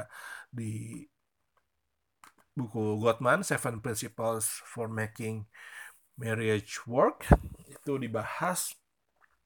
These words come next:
tentang cara, sa-, salah satunya tentang cara mengatasi konflik.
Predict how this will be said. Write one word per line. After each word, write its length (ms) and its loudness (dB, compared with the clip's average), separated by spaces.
tentang 480 2
cara, 400 0
sa-, 240 -6
salah 160 2
satunya 320 -2
tentang 240 -2
cara 400 2
mengatasi 560 -4
konflik. 400 0